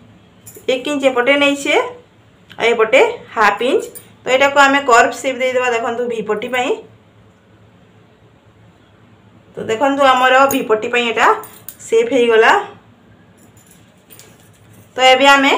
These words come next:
କଟୋରୀ ବାହାର କରିବା। ତ କଟୋରୀ ବାହାର କରିବାର ସହଜ ଉପାୟ ଦେଖନ୍ତୁ, ଆମର ଏଠି ଦେଖନ୍ତୁ ଅଛି ନଅ inch। ତ ନଅ ଇଞ୍ଚକୁ ଆମେ ତିନି ଭାଗରେ ଭାଗ କରିଦେବା। ଦେଖନ୍ତୁ ନଅ ଇଞ୍ଚକୁ ତିନି ଭାଗରେ ଭାଗ କରିଦେଲେ ଆମର ହେଉଛି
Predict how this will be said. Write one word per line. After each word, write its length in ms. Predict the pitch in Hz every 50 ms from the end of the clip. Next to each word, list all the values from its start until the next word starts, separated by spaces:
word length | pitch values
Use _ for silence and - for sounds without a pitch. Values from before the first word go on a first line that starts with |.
| - - -
କଟୋରୀ 380 | - 226 214 220 240 247 254 277
ବାହାର 220 | 269 269 262 233 240
କରିବା। 280 | 240 233 233 220 233 -
ତ 100 | 330 294 254
କଟୋରୀ 340 | - 233 220 226 247 262 285 285
ବାହାର 220 | 311 320 294 285
କରିବାର 300 | 285 277 277 277 269 269 277
ସହଜ 320 | 277 - - 226 226 220 254
ଉପାୟ 280 | 254 247 247 240 233 233 214
ଦେଖନ୍ତୁ, 380 | 208 190 - - 196 214 247 311 359 - - - - - - - -
ଆମର 260 | - 233 - 269 277 285 294 285
ଏଠି 260 | 277 269 269 277 294 269
ଦେଖନ୍ତୁ 380 | 254 247 247 269 247 240 247 254 247
ଅଛି 280 | 226 240 - - 262 294 381 480 480 - - - - _ _ _ - -
ନଅ 280 | 208 214 220 226 233 240 240 240
inch। 240 | 247 277 349 440 - - - - - _ _ _ -
ତ 20 | 233 247
ନଅ 200 | 247 262 277 302 311 320
ଇଞ୍ଚକୁ 300 | 339 370 359 339 - 311
ଆମେ 180 | 285 277 277 294
ତିନି 240 | 277 269 240 233 247
ଭାଗରେ 320 | 277 311 269 254 269 262 285
ଭାଗ 180 | 285 226 208 220 220
କରିଦେବା। 420 | 226 233 220 214 220 208 214 240 294 359 370 - - - _ _ _ _ _ _ _ _ _ _ _ _ _ _ _ _ _ _ _
ଦେଖନ୍ତୁ 380 | 202 208 208 247 226 220 226 262 330 381 - -
ନଅ 180 | 233 226 247 269 285
ଇଞ୍ଚକୁ 260 | 294 320 320 - 311 294
ତିନି 240 | 285 262 247 254 277
ଭାଗରେ 300 | 320 330 277 277 285 294
ଭାଗ 180 | 285 226 233 254 254
କରିଦେଲେ 340 | 269 269 262 262 254 254 240
ଆମର 300 | 220 202 214 220 233 233 254 254
ହେଉଛି 360 | 233 220 220 214 - 262